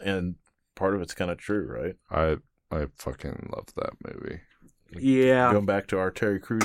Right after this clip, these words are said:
Speaker 1: van.
Speaker 3: That's the thing.
Speaker 2: President Camacho!
Speaker 3: <laughs> The, the thing is, is that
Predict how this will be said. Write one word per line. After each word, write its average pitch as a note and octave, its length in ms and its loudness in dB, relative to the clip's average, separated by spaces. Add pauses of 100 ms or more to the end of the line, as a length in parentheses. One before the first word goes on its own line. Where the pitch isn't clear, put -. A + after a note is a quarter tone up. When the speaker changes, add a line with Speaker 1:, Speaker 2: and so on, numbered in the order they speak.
Speaker 1:
van. F#2 400 -4 (1900)
Speaker 3:
That's C#3 340 4
the C3 80 -6
thing. - 60 12
Speaker 2:
President D3 540 4
Camacho! - 880 4 (200)
Speaker 3:
<laughs> - 1800 -4 (880)
The, F#3+ 180 6
the - 0 -
thing D#3 460 4
is, E3+ 180 6
is C#3+ 160 4
that D3+ 160 4